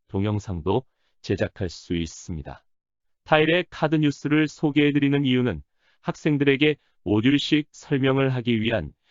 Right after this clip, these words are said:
연습 도구로 가장 적합하다고 판단이 됩니다. 첫 번째로 쉽게 만들 수 있고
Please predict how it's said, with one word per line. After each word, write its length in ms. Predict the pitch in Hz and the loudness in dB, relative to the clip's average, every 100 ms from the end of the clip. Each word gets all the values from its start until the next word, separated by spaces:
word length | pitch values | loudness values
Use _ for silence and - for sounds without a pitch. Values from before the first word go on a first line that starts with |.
| _ - | _ -2
연습 420 | 110 123 - 147 - | 0 2 -2 -6 -2
도구로 380 | 113 123 156 - _ _ | 0 4 2 0 _ _
가장 440 | - - 104 78 71 | -14 -8 -6 -6 -10
적합하다고 880 | - 101 - 143 - 135 123 147 - | -10 -6 -2 -2 0 0 2 0 0
판단이 520 | - 135 120 120 127 | -10 -4 0 0 0
됩니다. 460 | 123 110 82 73 - _ _ _ _ _ _ - | -2 -4 -6 -10 -16 _ _ _ _ _ _ -12
첫 180 | - 156 | -8 -2
번째로 460 | 151 139 147 151 143 | 0 2 2 2 0
쉽게 440 | - 147 - 160 | 0 -2 0 0
만들 340 | 135 127 131 | 2 0 -2
수 160 | - 127 | -2 -2
있고 400 | 113 - 110 | -4 -2 -6